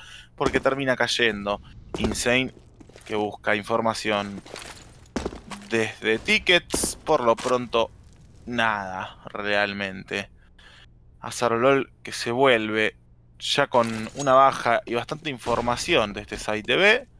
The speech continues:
se puede ir tranquilo. McDemon que claramente canta la flashbang de medio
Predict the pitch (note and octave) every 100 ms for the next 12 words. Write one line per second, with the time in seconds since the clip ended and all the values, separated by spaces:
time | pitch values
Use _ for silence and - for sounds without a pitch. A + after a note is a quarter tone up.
0 | - - G#3+ G#3+ D#3+ C3+ A#2+ A#2 A2+ G#2+
1 | G2 F#2+ G2+ G#2+ A2 A#2+ C3 C3 A#2+ -
2 | - - _ G#2+ G#2+ G#2+ A2 G#2+ A2 B2
3 | G#2+ G2+ G#2+ G#2+ A2+ G#2+ A2 A#2 E3 G#3+
4 | G#3 F#3 F3